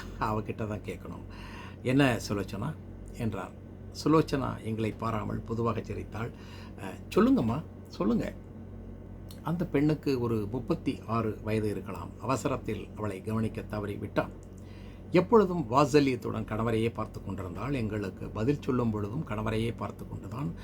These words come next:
பேசினாள். "அ, இவருக்கு எப்பவுமே இந்த வாயில்லா ஜீவன்களோட இருந்தாகணும். அதுதாங்க சந்தோஷம். அ, உங்களுக்கு?" "எனக்கு இதாங்க பிடிக்கும். எல்லா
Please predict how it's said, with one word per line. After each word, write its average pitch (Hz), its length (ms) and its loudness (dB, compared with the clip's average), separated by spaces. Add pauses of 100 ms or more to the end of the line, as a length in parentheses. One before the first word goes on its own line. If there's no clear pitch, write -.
(380)
பேசினாள். 95 520 -2 (400)
"அ, 95 180 -8
இவருக்கு 107 640 0
எப்பவுமே 156 800 -2
இந்த - 180 -6
வாயில்லா 160 580 2
ஜீவன்களோட 110 500 0
இருந்தாகணும். 95 600 -6 (600)
அதுதாங்க 120 560 2
சந்தோஷம். 98 640 -2 (300)
அ, 98 40 -8 (200)
உங்களுக்கு?" 165 480 4 (640)
"எனக்கு 202 840 2 (100)
இதாங்க 113 400 0
பிடிக்கும். 92 520 -4
எல்லா 92 260 -4